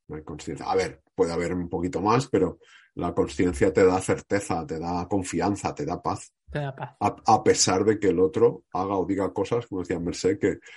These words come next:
Speaker 1: que me, a mí me esté fastidiando, me, o quiera cambiarlas, o, o todo esto. Entonces, claro, no es fácil. A ver, todo esto que estamos diciendo no es nada fácil.
Speaker 2: No, no, no.
Speaker 1: <laughs> Esto lleva un trabajo, que está la mala, la mala noticia, ¿no? Que lleva un trabajo que te,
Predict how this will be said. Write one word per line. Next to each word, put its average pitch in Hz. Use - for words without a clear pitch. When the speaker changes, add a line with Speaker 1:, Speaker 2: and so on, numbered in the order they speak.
Speaker 1:
que 85
me, 82
a 76
mí 82
me 90
esté 87
fastidiando, 92
me, 80
o 71
quiera 85
cambiarlas, 104
o, 76
o 69
todo 64
esto. -
Entonces, 95
claro, 101
no 113
es 127
fácil. 117
A 101
ver, 117
todo 117
esto 233
que 127
estamos 113
diciendo 113
no 135
es 113
nada 85
fácil. 107
Speaker 2:
No, 175
no, 165
no. 151
Speaker 1:
<laughs> -
Esto 107
lleva 120
un 131
trabajo, 127
que 117
está 120
la 113
mala, 92
la 92
mala 104
noticia, 95
¿no? 113
Que 92
lleva 98
un 113
trabajo 107
que 92
te, 90